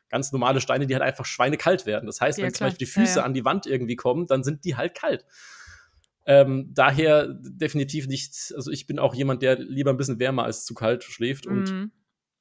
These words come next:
Speaker 1: also ich komme mit allem Möglichen klar. Ich habe dann halt dann in dem Zeitraum tatsächlich mit vier bis fünf Decken versucht zu schlafen. <laughs> Es ging halt einfach gar nicht mehr.
Speaker 2: Nee, nee.
Speaker 1: Aber ich bin jemand, der, ähm, selbst im, im, ähm, im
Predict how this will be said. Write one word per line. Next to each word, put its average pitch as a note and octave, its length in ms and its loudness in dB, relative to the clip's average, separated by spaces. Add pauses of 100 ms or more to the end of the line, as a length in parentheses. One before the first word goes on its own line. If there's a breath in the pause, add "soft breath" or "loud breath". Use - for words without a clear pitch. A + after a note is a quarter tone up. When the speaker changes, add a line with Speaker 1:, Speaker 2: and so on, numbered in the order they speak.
(240)
Speaker 1:
also C#3+ 160 0
ich C#3 200 -4
komme G3+ 200 8
mit - 140 0
allem E3 260 2
Möglichen D3 360 0
klar. D#3+ 280 2
Ich F3 100 -4
habe - 100 -6
dann C#3+ 120 0
halt D3 220 2
dann C#3+ 180 2
in C#3+ 160 -6
dem D3 220 -4
Zeitraum C3 540 2
tatsächlich C3 400 -4
mit B2 100 -4
vier - 300 -4
bis C3+ 120 -2
fünf - 280 -10
Decken C#3+ 240 -8
versucht C#3+ 300 -6
zu C3+ 100 -16
schlafen. C#3 360 -10 (440 loud breath)
<laughs> - 440 6
Es - 220 4
ging E3+ 240 6
halt F3 140 4
einfach D3 300 0
gar A#2 180 -4
nicht A#2+ 160 -6
mehr. A#2 200 -6
Speaker 2:
Nee, C3 880 -20
nee. - 520 -20
Speaker 1:
Aber D3 180 6
ich E3 140 2
bin E3 100 2
jemand, D3+ 260 4
der, D3 360 8
ähm, C#3 180 4
selbst C#3 380 0
im, C3 260 -4
im, B2 500 -6
ähm, A#2 680 -8
im A#2+ 360 -10